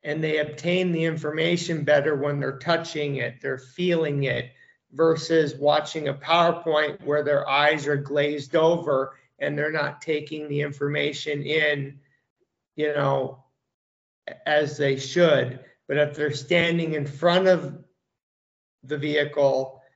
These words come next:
they can ask questions, the instructor can go through it with them, and they're gonna attain the information more when they get into their shops and they can see the example and they can remember it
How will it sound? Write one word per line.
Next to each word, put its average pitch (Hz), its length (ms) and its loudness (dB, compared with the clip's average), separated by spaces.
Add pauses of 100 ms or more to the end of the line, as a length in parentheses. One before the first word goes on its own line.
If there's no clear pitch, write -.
(140)
they 156 140 0
can 156 220 -4
ask 170 420 2
questions, 147 760 0
the 143 100 0
instructor 151 680 -2
can 143 260 -4
go 143 280 2
through 175 460 6
it - 60 -2
with 147 220 -2
them, 143 480 0 (380)
and 151 200 0
they're 160 220 2
gonna 165 220 6
attain 160 400 -2
the 156 100 -4
information 147 880 -2
more 147 720 4 (320)
when 151 240 -2
they 156 120 -2
get 143 280 2
into 170 340 0
their 156 180 4
shops - 800 -2 (960)
and 151 180 -4
they 156 120 -2
can 151 180 -2
see 165 300 0
the 156 120 -2
example 143 1040 0 (300)
and 147 180 -4
they 147 100 -2
can 143 200 -2
remember 147 600 2
it 139 260 4